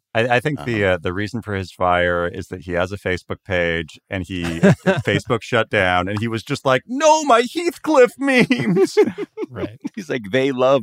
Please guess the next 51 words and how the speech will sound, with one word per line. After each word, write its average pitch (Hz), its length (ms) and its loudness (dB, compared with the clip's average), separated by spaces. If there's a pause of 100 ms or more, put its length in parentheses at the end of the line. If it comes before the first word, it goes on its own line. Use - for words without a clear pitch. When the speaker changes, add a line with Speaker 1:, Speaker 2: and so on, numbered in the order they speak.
(140)
Speaker 2:
ape." 90 260 0 (160)
<laughs> 202 160 -6
Speaker 1:
He 98 80 -6
was 139 180 0
Speaker 2:
"They 120 160 -2
Speaker 1:
just 147 40 2
Speaker 2:
love 131 100 0
Speaker 1:
like, 110 160 6
Speaker 2:
garbage 131 180 2
Speaker 1:
"No," 156 220 4
he 131 120 2
Speaker 2:
ape." 113 60 2
Speaker 1:
was 107 80 -2
just 113 140 -12
like, 123 120 4
there 123 80 6
was 113 140 2
five 127 300 4
hours 123 320 6
where 110 100 -2
he 107 80 0
couldn't 127 320 2
read 123 140 2
a 117 60 2
garbage 117 440 2
ape 120 220 4
and 113 180 4
he, 113 180 -2
and 98 120 -2
he 110 80 -12
was 92 120 -6
panicking. 98 760 0
<laughs> - 40 -18 (500)
Speaker 3:
Right. 127 120 -6
Speaker 1:
He 131 40 4
was - 0 -
Speaker 2:
Yeah, 120 60 6
Speaker 1:
like, 123 80 2
Speaker 2:
his, 110 100 -4
Speaker 1:
"Oh, - 20 -6
Speaker 2:
like, 92 180 0
Speaker 1:
this 98 160 -8
is 104 80 -2
Speaker 2:
his 95 100 -2
Speaker 1:
serious 87 160 0
Speaker 2:
staffers 110 300 2
Speaker 1:
shit." 95 100 -4
Speaker 2:
were 90 100 -2
having 87 380 -2
to, 92 100 -4
like, 80 160 -4